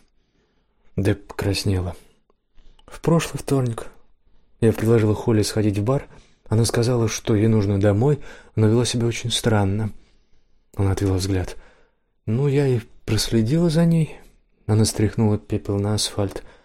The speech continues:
«Она поехала к дому Пола. Он открыл дверь и впустил её».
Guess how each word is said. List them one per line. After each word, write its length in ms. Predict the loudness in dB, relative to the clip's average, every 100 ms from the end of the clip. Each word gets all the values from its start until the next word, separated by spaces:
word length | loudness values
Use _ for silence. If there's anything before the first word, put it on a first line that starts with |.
| _ _ _ _ -2
«Она 300 | 0 2 0
поехала 640 | 0 2 2 0 -2 -2
к 80 | 0
дому 340 | 2 2 0
Пола. 600 | -4 -2 0 0 -2 -6 -12 -20 _ _ _ _ _ -4
Он 220 | 0 0 0
открыл 420 | -4 0 2 2
дверь 300 | 2 0 0 -6 -20 -20 _ _ -6
и 80 |
впустил 640 | -6 -6 -8 -8 -4 -2 0
её». 460 | 0 -2 -4 -10